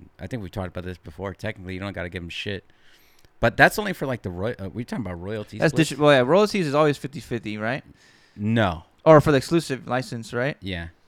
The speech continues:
Speaker 2: The publishing. No, the BeatStars licensing, isn't it? Isn't it just Beats-, uh, BeatStars license,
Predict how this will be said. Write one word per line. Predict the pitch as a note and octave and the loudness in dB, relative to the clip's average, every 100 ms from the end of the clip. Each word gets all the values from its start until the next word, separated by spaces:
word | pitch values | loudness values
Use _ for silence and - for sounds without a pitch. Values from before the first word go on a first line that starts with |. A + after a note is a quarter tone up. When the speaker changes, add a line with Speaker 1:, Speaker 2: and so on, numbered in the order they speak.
| _ _ | _ _
Speaker 2:
The | - | -4
publishing. | B2 D3+ D3 - D3 D3+ | 2 4 4 2 0 4
No, | G#3+ | 6
the | C3+ | 6
BeatStars | G3+ - E3+ C#3 | 2 2 2 4
licensing, | D3 D3+ D3+ C#3+ C#3+ | 2 2 -2 -2 -2
isn't | D#3+ F#3 | -2 -2
it? | - - _ | -4 -12 _
Isn't | C#3 D#3+ E3+ | -4 -2 -4
it | C#3+ | -2
just | D3 D3 - - | -2 -2 -10 -2
Beats-, | C#3 - | 0 0
uh, | - C#3 | 0 4
BeatStars | C#3 G3+ - F3 F3+ E3+ | 4 4 4 4 4 0
license, | C#3 D3+ D3 A#2+ A#2 | 0 0 0 -6 -8